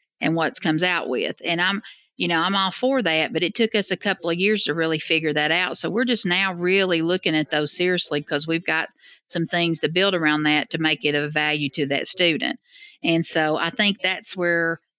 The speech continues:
making those type of decisions, the reason the panel made such good sense for us is that we saw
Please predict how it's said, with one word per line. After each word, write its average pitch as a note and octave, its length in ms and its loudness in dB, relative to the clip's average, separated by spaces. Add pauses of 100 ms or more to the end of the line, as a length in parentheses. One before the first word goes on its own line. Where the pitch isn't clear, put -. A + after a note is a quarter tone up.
(240)
making F#3 300 0
those F3 200 -2
type F3 240 -2
of D#3 60 -2
decisions, F3+ 560 0
the F3+ 60 -2
reason E3+ 300 0
the D3+ 80 -2
panel F#3 560 -2 (120)
made F3+ 260 0
such - 260 -2
good E3 140 0
sense A3+ 320 0
for - 140 -2
us D#3 320 0
is E3 180 -4
that D3+ 420 0 (460)
we F3+ 160 2
saw E3 800 0